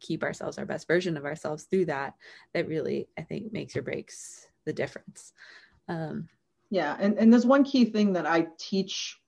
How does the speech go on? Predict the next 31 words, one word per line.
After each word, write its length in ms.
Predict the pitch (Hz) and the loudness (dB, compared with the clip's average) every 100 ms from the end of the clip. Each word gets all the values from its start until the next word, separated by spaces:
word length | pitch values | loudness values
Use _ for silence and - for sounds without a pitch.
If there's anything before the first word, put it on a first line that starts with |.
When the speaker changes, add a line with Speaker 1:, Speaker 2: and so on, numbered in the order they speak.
| - | 4
Speaker 2:
all 200 | 185 180 | 6 8
of 240 | 170 165 - _ 120 _ | 6 2 -6 _ -20 _
the 60 | 170 | -4
people 260 | 214 - 147 | -2 -2 -2
that 100 | 151 | 0
I 120 | 165 | 4
work 320 | 180 196 202 | 6 6 6
with 400 | 208 208 208 - _ _ _ _ | 2 4 2 -2 _ _ _ _
that 400 | 165 175 165 165 - | 2 6 6 4 4
is 220 | 175 170 | 2 2
basically 460 | - 196 - 180 156 | 0 0 2 2 2
a 20 | |
Canfield, 680 | - 170 165 156 143 147 - | 0 -2 -2 -2 -2 -4 -8
um, 380 | 165 147 139 135 - | -4 -2 -2 -4 -4
thing. 280 | 156 151 - | -4 -2 -4
And, 160 | 156 | -4
and 100 | 156 165 165 156 | -4 -2 -2 -4
it's, 340 | 220 - 208 165 | -8 -12 -6 -4
it's 260 | 160 - | -4 -2
a 340 | 160 147 143 135 _ | 2 4 2 0 _
concept 440 | - 196 190 180 - | 2 4 4 0 2
called 340 | 160 156 - 190 | 2 2 0 -4
E 120 | 208 | -4
plus 300 | - 180 175 | 0 -2 0
R 180 | 151 151 | -2 0
equals 340 | 156 147 147 | -2 -4 -4
O. 240 | 147 135 131 | -2 0 0
It's 100 | 131 | -4
a 40 | |
little 240 | 139 139 143 | -10 -8 -8
equation. 540 | - 131 123 123 | -4 -4 -2 -2